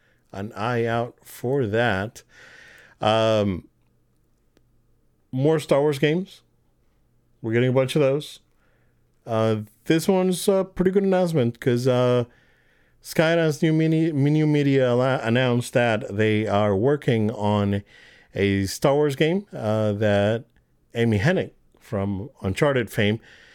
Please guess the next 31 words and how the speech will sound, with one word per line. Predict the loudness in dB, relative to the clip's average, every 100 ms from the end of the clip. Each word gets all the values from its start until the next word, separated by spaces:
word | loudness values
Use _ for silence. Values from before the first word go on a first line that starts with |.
| -20 _ _ _ _ _
is | -4 0 2 2 2 2 2 0 0
going | 0 0
to | 0
be | 0 2
writing. | 2 2 0
Of | 0 0
course, | -2 0
we | 0
know | 2 2
that | 0
she | -2 0
was | 0 -2 -4
writing | 0 2 2 0
a | 0
game | 0 0 -2
for | 0 0 2 2 2 0 0
E | 0 2
A | 2 0 -2 -4
that | -2 0
got | 2 2 0 -4 _ _ -6
canceled, | -2 0 0 0 0 0
and | -2
then | -2
the | -6
studio, | -6 -4 0 0 2 0 -2 _ _ _ _ _
uh, | -4 -2 -4 -6
uh, | -4 -2
Visceral, | 0 -2 0 0
got | 0 -2
closed | 0 0 2 0 -4 -4
down | 0 2 2 0